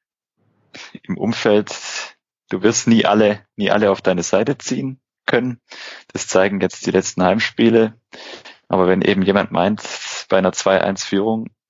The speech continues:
wenn der Ball zum Torwart geht, im Aufbauspiel dann Pfeifen anfangen zu müssen, dann, da fehlt mir halt das Verständnis dafür, muss ich ganz ehrlich sagen. Weil entweder entscheidest du dich mal so einen Weg zu gehen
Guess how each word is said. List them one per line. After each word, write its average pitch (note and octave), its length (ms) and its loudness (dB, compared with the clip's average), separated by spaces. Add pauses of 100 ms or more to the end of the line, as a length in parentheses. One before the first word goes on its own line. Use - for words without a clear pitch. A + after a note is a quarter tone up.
(240)
wenn F#2 160 0
der F#2 80 4
Ball F2+ 260 2
zum G2+ 200 -4
Torwart G#2+ 400 2
geht, - 460 0
im - 120 -2
Aufbauspiel G2+ 600 2
dann F#2+ 240 0 (140)
Pfeifen G2+ 500 0
anfangen A2+ 400 -6
zu - 120 -4
müssen, A2+ 320 -2
dann, G#2 320 -6 (1120)
da - 100 0
fehlt G2+ 240 0
mir A#2 80 6
halt G#2 100 6
das F#2+ 100 0
Verständnis G2 540 0
dafür, E2+ 320 -4
muss F2 120 -8
ich F#2 80 -12
ganz F2 240 -2
ehrlich F2 220 -2
sagen. G2 420 -2 (680)
Weil F#2 360 0 (400)
entweder A#2 360 2
entscheidest A2+ 480 0
du A2+ 60 -6
dich A2 180 0
mal G2 120 0
so G2 120 0
einen F#2+ 100 -2
Weg G#2 280 2
zu - 140 -6
gehen B2+ 380 0